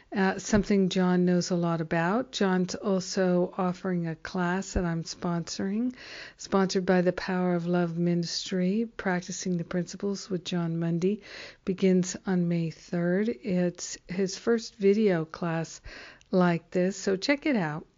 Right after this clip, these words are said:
All the details are at jennifer hadley dot com. Have a powerful and beautiful day. Practicing the principles, having a healing, whole lot of healing going on.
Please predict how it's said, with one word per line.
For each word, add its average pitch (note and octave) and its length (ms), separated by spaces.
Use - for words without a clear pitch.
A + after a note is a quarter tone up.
All F#3+ 160
the F#3+ 140
details F#3+ 640
are F3 100
at E3 140
jennifer E3+ 460
hadley D#3+ 680
dot D#3 340
com. D#3+ 520
Have G#3+ 540
a G#3+ 60
powerful G3+ 880
and F#3+ 160
beautiful F3+ 460
day. D#3+ 440
Practicing A3 640
the G3 80
principles, E3 1000
having A3+ 760
a A3 80
healing, E3+ 540
whole C#4 320
lot A#3+ 240
of A3+ 60
healing E3+ 420
going D#3+ 440
on. D3+ 320